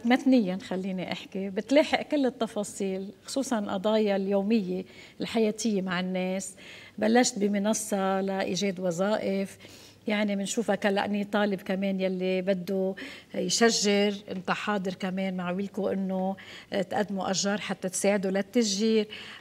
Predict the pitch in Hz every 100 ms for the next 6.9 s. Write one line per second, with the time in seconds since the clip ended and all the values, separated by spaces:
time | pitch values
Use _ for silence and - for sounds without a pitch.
0 | - 202 208 214 202 196 202 196 208 190
1 | 190 190 185 220 208 202 190 202 196 202
2 | 196 202 202 190 196 196 190 233 208 190
3 | 202 208 196 185 202 196 175 208 208 208
4 | 202 196 - 202 - 202 196 - - -
5 | _ - 196 190 190 175 190 190 190 196
6 | 214 202 196 196 - 214 208 202